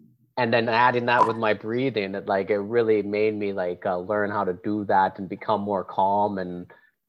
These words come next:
like, yeah, and then become more free with it. 'Cause now when I don't have those worries, when I'm on stage, all of a sudden I'm a,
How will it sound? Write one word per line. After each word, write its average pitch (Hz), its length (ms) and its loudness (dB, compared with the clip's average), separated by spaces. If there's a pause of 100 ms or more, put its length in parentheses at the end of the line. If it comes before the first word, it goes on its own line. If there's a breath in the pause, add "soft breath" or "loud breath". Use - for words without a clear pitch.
(100)
like, 139 240 4
yeah, 123 180 6
and 110 100 -4
then 127 160 0
become 123 280 0
more 117 240 2
free 127 360 -2
with 98 240 0
it. 92 160 -4
'Cause 101 160 -4
now 117 240 2
when 110 140 2
I 101 80 2
don't 110 180 0
have 113 300 0
those 98 240 -2
worries, 104 480 0
when 101 100 -6
I'm 98 200 -8
on 101 200 0
stage, 113 500 4
all 107 200 4
of 104 60 -4
a - 20 -20
sudden 107 300 0
I'm 101 180 -2
a, 98 100 -4